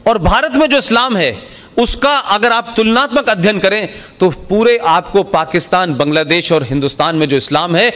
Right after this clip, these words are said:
वो कंप्लीट फ्रॉड है, टोटल फ्रॉड है। सऊदी अरब में जाते हैं आप, नमाज का वक्त होता है, लोग क्या कहते हैं,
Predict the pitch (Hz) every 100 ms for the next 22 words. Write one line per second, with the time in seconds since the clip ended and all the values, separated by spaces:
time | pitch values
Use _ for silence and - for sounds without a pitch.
0 | - 196 208 233 311 302 359 370 - 208
1 | 170 147 - - - - - - - -
2 | - - - - - - - - - -
3 | - - - - - - 403 415 392 277
4 | 240 185 131 - - - - - - -
5 | - - - - - - - - - -
6 | - - - - - - - - - -
7 | - - - - - - - - 165 160
8 | 139 139 127 127 117 117 127 151 151 165
9 | - - - - - - - - - -
10 | - - 117 127 143 143 - 123 135 -
11 | 131 143 147 151 151 151 170 160 - 107
12 | 82